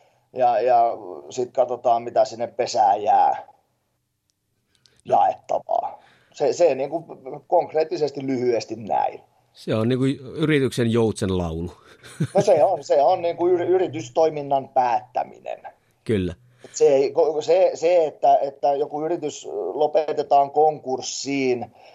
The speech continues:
Speaker 1: niin se ei välttämättä tarkoita sitä, että se edes se pesä tai yritys jäisi kellekään yhtään mitään velkaa.
Speaker 2: Kyllä.
Speaker 1: Et
Speaker 2: Mut
Speaker 1: siellä voi olla, siellä voi olla riittävästi rahaa, ja sit maksetaan velat pois ja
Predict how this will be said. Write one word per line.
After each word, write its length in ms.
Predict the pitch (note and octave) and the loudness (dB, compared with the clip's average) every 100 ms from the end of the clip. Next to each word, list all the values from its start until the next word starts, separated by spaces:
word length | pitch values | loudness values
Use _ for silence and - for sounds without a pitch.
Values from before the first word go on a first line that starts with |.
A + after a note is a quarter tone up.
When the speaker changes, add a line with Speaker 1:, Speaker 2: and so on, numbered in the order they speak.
| _ | _
Speaker 1:
niin 220 | - B2+ | -4 -4
se 140 | A#2 C#3+ | 2 4
ei 280 | C#3 B2+ A#2 | 4 2 4
välttämättä 500 | D3+ D3+ D3 C#3 C#3+ | 4 4 -2 -4 0
tarkoita 400 | D3+ D3 D3+ D3 | 0 0 -4 -6
sitä, 420 | - D#3 D#3+ D3 | -6 2 4 4
että 220 | C#3+ C#3+ | 2 -8
se 200 | C3 C#3 | -4 -2
edes 220 | C#3 C3+ | 0 -2
se 80 | C#3 | -6
pesä 400 | - D3 C#3+ C#3+ | -4 -2 2 0
tai 180 | C#3 C#3 | 2 0
yritys 380 | D3+ D#3 C#3 C#3 | -2 -6 -6 0
jäisi 220 | C3+ C3+ | 0 0
kellekään 520 | C#3+ C#3 - C3+ C3+ | -2 -2 0 2 2
yhtään 340 | D3 - C#3 | 0 0 0
mitään 280 | C#3+ D3+ D#3+ | 0 0 0
velkaa. 540 | G3+ D3+ - - - - _ _ _ _ | 2 0 -2 -12 -20 -20 _ _ _ _
Speaker 2:
Kyllä. 260 | G#2+ F#2 F2+ | -10 -10 -12
Speaker 1:
Et 960 | _ _ _ _ _ _ _ _ _ | _ _ _ _ _ _ _ _ _
Speaker 2:
Mut 100 | B2+ | -4
Speaker 1:
siellä 220 | A#2+ C3+ | 0 0
voi 100 | - | 0
olla, 180 | B2+ D3+ - D#3 D#3 | -2 0 2 2 2
siellä 180 | D3 C#3+ | -2 -2
voi 80 | A2 | 2
olla 160 | D3 | 2
riittävästi 540 | D#3+ D#3+ D#3+ D#3 D#3 D#3 | 2 0 -4 -2 -2 -2
rahaa, 340 | D#3+ D#3 D#3 | 0 2 2
ja 80 | D#3+ | 0
sit 160 | D#3 - | -8 -18
maksetaan 480 | - - - C3+ - | -4 -4 -2 0 0
velat 340 | D3+ E3 D3 - | 2 2 0 0
pois 320 | D#3+ D#3+ D3+ | -2 -2 -2
ja 180 | D3+ | -2